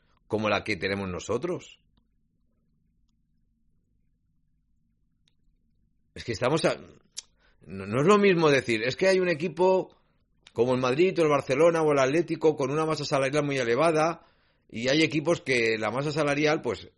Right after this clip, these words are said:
eh, la, están en un diez por ciento, pero es que no es lo mismo. No es lo mismo, repito, un equipo que tiene una masa salarial de trescientos millones,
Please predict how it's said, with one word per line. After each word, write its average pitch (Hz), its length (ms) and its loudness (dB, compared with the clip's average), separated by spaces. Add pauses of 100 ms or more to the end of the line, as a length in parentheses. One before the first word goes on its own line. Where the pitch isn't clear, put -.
(140)
eh, - 840 -18 (640)
la, 101 140 -8 (180)
están 127 380 -6
en 175 100 -2
un 175 80 -2
diez 151 160 0
por 95 160 -8
ciento, 127 320 -6
pero 95 300 -6 (300)
es - 180 -12
que 98 160 -8
no 117 140 -2
es 151 60 0
lo 170 120 6
mismo. 151 480 -2 (1300)
No 107 80 -8
es 120 80 -6
lo 135 100 -4
mismo, 151 240 -2
repito, 107 600 -4 (840)
un 127 140 -6
equipo 139 320 -2
que 107 100 -2
tiene 131 200 -4
una 139 120 0
masa 131 200 -2
salarial 127 480 2
de 101 240 -2
trescientos 123 680 -4
millones, 151 640 -2